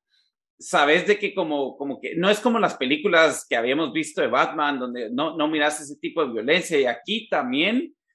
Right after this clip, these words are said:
especialmente con cómo, cómo The Riddler está matando a, a sus, a sus víctimas, o sea, como que le agrega algo, le, le agrega algo más a la película, donde sí, sí, los stakes son de verdad, que a mí me gustó también en la historia, o sea.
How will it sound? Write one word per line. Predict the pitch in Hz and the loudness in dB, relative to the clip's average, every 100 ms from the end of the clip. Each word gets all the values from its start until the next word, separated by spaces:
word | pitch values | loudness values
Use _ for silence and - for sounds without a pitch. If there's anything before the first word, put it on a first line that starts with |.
| _ | _
especialmente | - 143 156 139 170 220 | -10 -4 -2 -2 -2 -2
con | 208 139 127 | -2 -6 -2
cómo, | 151 180 185 170 139 - | -2 -2 -2 -2 -4 -6
cómo | 147 165 165 147 | -6 -2 -2 -2
The | 127 | -2
Riddler | 127 151 175 | -2 -2 -4
está | - 160 | -4 -4
matando | 156 151 156 175 160 143 | -2 0 0 0 0 2
a, | 120 113 113 - | 0 -2 -6 -8
a | 107 | -10
sus, | - 113 92 - | -10 -16 -16 -4
a | 120 | -2
sus | 120 110 | -2 -6
víctimas, | 101 175 196 247 214 214 202 - _ _ _ _ _ | -2 -2 0 -2 2 2 2 -4 _ _ _ _ _
o | - | -2
sea, | 175 165 | 0 2
como | 175 156 151 | 2 2 2
que | 151 143 | 4 6
le | 131 | 6
agrega | 123 127 170 196 185 | 4 6 6 6 6
algo, | 190 190 190 180 156 135 117 | 4 2 2 4 2 2 -2
le, | 127 139 | -4 -6
le | 135 | 0
agrega | 127 131 147 | 2 4 2
algo | 185 196 | 2 0
más | 165 180 208 | 0 -2 0
a | |
la | 175 - | -2 -2
película, | 127 160 180 | -10 -6 -4
donde | 151 120 | -4 -4
sí, | 117 147 156 151 147 135 | -6 -4 0 2 2 -2
sí, | 123 - 143 135 | -6 -8 -6 -4
los | 131 - | -6 -8
stakes | - - 156 156 - | -6 2 2 0 -2
son | 139 135 | 0 2
de | 131 | 2
verdad, | 107 117 156 - | 4 4 2 4
que | |
a | 123 | 2
mí | 123 | 2
me | 143 147 | 0 -2
gustó | 113 - 156 151 | -4 -6 -6 -2
también | 107 127 139 | -2 -2 -2
en | 131 | -4
la | 117 | -6
historia, | - 160 165 131 | -4 0 0 0
o | 120 | -2
sea. | 147 135 131 123 | -2 -2 -2 -4